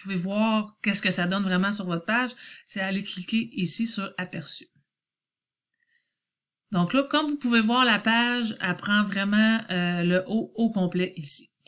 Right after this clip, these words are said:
Pour retourner dans l'édition, je clique sur le X ici. Alors, si je veux changer ça, comme je disais là, par rapport à la, l'aperçu de la page, ah, ben là, vous voyez, il était déjà sur le côté, c'est parce qu'on n'a rien écrit encore.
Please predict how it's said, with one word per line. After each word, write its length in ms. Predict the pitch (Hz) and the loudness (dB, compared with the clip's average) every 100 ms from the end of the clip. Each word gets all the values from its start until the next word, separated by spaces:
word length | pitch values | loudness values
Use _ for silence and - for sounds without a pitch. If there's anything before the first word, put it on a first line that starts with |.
| - - _ _ - | -20 -20 _ _ -2
Pour 220 | 226 214 | 2 4
retourner 680 | 208 208 202 202 208 208 208 | 2 0 -2 2 4 4 4
dans 220 | 185 185 | 4 4
l'édition, 600 | 180 170 - - 196 185 | 4 0 -6 -4 -4 -4
je 140 | - | -6
clique 160 | - 175 | -6 -6
sur 140 | 175 | -2
le 140 | 165 165 - | -2 -4 -8
X 280 | 185 - - | -10 -10 -10
ici. 380 | 170 - 294 359 _ _ _ _ _ _ _ _ _ _ _ _ - _ _ | -10 -8 -8 -8 _ _ _ _ _ _ _ _ _ _ _ _ -20 _ _
Alors, 280 | 170 165 170 | 0 0 0
si 320 | - 339 330 | 0 2 2
je 60 | 247 | 2
veux 100 | 226 | 2
changer 400 | 240 254 226 208 | 2 2 2 0
ça, 320 | - 220 - _ _ _ _ _ | 0 -4 -6 _ _ _ _ _
comme 180 | - 165 | -6 -4
je 60 | 151 | -4
disais 320 | 170 165 185 | -8 -6 -6
là, 60 | 190 | -4
par 180 | 165 | -6
rapport 320 | 160 160 180 180 | -6 -6 -8 -6
à 80 | |
la, 160 | 180 180 | -6 -6
l'aperçu 400 | 175 - - - | -8 -10 -12 -8
de 60 | 185 | -6
la 120 | 170 | -6
page, 680 | 196 220 233 240 233 214 214 | -6 -8 -8 -8 -8 -10 -6
ah, 240 | 185 - | -6 -4
ben 140 | 175 170 | -2 -2
là, 80 | 190 | -2
vous 140 | 180 | -4
voyez, 260 | 190 190 226 | -2 0 0
il 20 | |
était 120 | 214 | 0
déjà 180 | 190 214 | -2 0
sur 80 | 214 | 0
le 60 | |
côté, 180 | 208 214 | 0 -2
c'est 80 | 233 | 0
parce 100 | 214 | 0
qu'on 100 | 196 | 2
n'a 60 | |
rien 120 | 190 220 | 4 4
écrit 320 | 185 - 202 | 4 0 -2
encore. 560 | 160 - - - 143 | 0 0 -2 -8 -12